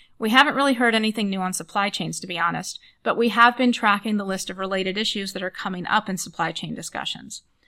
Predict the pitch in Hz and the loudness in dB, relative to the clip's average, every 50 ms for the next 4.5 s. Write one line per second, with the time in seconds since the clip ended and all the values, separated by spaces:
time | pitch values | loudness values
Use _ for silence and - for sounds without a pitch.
0 | _ _ _ _ - 214 214 220 214 240 233 185 143 202 196 190 - 208 202 202 | _ _ _ _ -6 -4 -4 -2 0 0 0 0 0 0 -2 -4 -4 -4 -2 -2
1 | 202 - 202 190 - 196 190 190 185 - 202 196 180 185 - 185 180 180 180 165 | -2 -2 -4 -4 -2 0 0 0 -2 -4 -6 -6 -8 -6 -8 -8 -6 -4 -2 -2
2 | 170 190 208 - - 233 214 185 180 185 185 - - - - 196 190 180 180 180 | -2 -2 -4 -2 -2 -2 -2 0 -2 -4 -4 -6 -8 -6 -4 -2 -2 -2 -2 -2
3 | - 190 185 - - 180 175 190 180 170 - 180 180 - - 165 - - - - | -4 -6 -4 -6 -8 -8 -8 -8 -10 -10 -8 -8 -8 -8 -10 -10 -10 -12 -12 -12
4 | - - 160 160 - 65 60 - - | -14 -16 -16 -14 -10 -10 -10 -10 -10